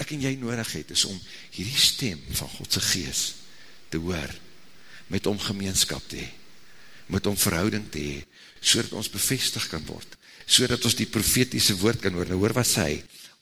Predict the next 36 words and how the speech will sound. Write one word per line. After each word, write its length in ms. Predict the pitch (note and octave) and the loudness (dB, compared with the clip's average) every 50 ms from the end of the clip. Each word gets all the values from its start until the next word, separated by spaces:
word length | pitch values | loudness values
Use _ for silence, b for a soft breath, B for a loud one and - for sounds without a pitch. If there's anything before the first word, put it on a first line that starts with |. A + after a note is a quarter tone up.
| - | 2
ons 260 | A#2 C#3 E3 D#3 - - | 2 4 6 4 4 6
het 140 | D#3+ - - - | 6 2 2 2
die 120 | C#3+ - | 0 -2
profetiese 640 | - - - - - F#2 E2 - - D#2+ - - D2+ C#2+ | -4 -4 -2 0 0 -2 -2 -4 0 2 2 2 2 0
woord. 340 | D2 C2 - - - - - - - - - _ B B B B B B - | -4 -8 -8 -10 -12 -14 -16 -18 -20 -20 -20 _ B B B B B B 4
Nou 100 | G#2+ A2 - | 4 6 8
sien 220 | - - G3+ F#3+ D3+ | 6 6 6 4 4
ons 160 | B2+ A2+ - | 2 2 2
die 120 | A2 G#2+ G2+ | 2 4 4
hele 180 | A#2+ D3+ F#3 F#3+ | 4 2 2 0
profetiese 680 | - E3+ D#3 B2+ - - C3+ C3 - C3 A#2+ - C#3+ A2+ F2+ | 0 0 2 4 4 4 4 2 2 2 4 4 4 4 4
woord 260 | F2+ G2 G#2+ - - - | 2 2 2 2 2 0
van 160 | - G#2 G#2 | 0 2 2
die 60 | G#2 | 2
Nuwe 160 | G#2+ A2 G#2+ G#2+ | 2 2 2 0
Testament, 440 | G#2 G#2+ - - - F#2+ G2 F#2 F2 F#2 | 0 0 2 2 2 2 -2 -2 -4 -2
ons 140 | F2+ - | 0 2
verlede 280 | - F#2 F#2+ G#2+ A2+ G#2 | 2 4 2 2 0 0
week 180 | - G#2+ G2+ F#2 | -2 -2 -2 0
daarmee 280 | F#2+ F#2 F2+ G2 F#2+ F2+ | 0 0 0 0 -2 -4
begin, 300 | F#2+ F#2 - G2+ F2+ D2+ - - B B B B B B B B | -4 -2 0 0 0 -2 -6 -14 B B B B B B B B
die 120 | - G3+ G3+ | -2 4 4
hele 180 | G#3+ E3 G3+ - | 4 4 4 0
profetiese 600 | - F3+ F3 - - - - - F#3 - F3+ D3 A2+ | 0 2 2 4 4 2 2 4 4 6 6 6 4
woord 240 | A#2+ C3 B2+ - | 2 2 2 2
van 140 | - B2+ A#2+ A#2 | -2 -2 0 0
die 60 | A2+ | -2
Nuwe 200 | A2 G2+ G2+ - | 0 -2 -2 -2
Testament 500 | - G2+ - - - G2 F#2+ F#2+ E2+ - G2+ | 0 0 0 0 0 -2 -2 -4 -4 -6 -10
het 120 | - - | -8 -8
op 100 | F2 - - | -12 -2 0
een 200 | A#2+ A#2 A#2 A2+ G#2 | 0 0 0 0 -4
ding 140 | G#2 G#2 - | -4 -2 0
gedui, 360 | - - F2+ E2 D2 D2 D2 C#2+ - - - - - - - - - - - - - - | -2 -2 -2 -4 -8 -8 -8 -12 -14 -18 -20 -20 -20 -20 -20 -20 -20 -20 -20 -20 -14 -12
Jesus 280 | - D#2+ - - - - | -8 -4 2 4 4 4
Christus. 440 | - - - - - - - - - | 4 0 -4 -6 -6 -6 -10 -10 -12